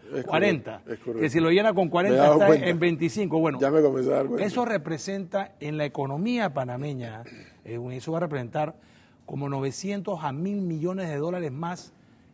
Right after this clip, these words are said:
Speaker 2: de capacidad que va a entrar a la economía, que impacta a los bolsillos de todos los panameños.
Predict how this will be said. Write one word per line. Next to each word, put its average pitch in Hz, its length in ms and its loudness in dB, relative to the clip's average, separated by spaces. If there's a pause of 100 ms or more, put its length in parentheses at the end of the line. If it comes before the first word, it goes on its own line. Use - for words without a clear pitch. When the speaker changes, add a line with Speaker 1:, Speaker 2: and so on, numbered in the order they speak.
(120)
Speaker 2:
de 143 420 -4
capacidad 147 760 -4
que 147 120 -4
va 156 140 -2
a - 20 -2
entrar 160 360 0
a 165 40 2
la 151 80 0
economía, 131 500 -10 (360)
que 147 100 -4
impacta 196 460 0
a - 20 2
los 160 100 0
bolsillos 170 460 -4
de 143 80 -2
todos 180 240 -2
los 170 80 -2
panameños. 131 640 -10